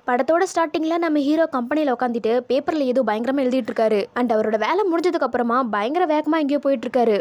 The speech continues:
வேற எங்கேயும் இல்ல, அவரோட வீட்டுக்கு தான் போறாரு. கதவு திறந்து உள்ள போன உடனே அவரோட நாய் தான் கொஞ்சுறாரு.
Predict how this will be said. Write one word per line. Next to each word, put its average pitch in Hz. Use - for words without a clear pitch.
வேற 208
எங்கேயும் 349
இல்ல, 320
அவரோட 320
வீட்டுக்கு 370
தான் 330
போறாரு. 226
கதவு 233
திறந்து 339
உள்ள 349
போன 330
உடனே 247
அவரோட 220
நாய் 269
தான் 320
கொஞ்சுறாரு. 233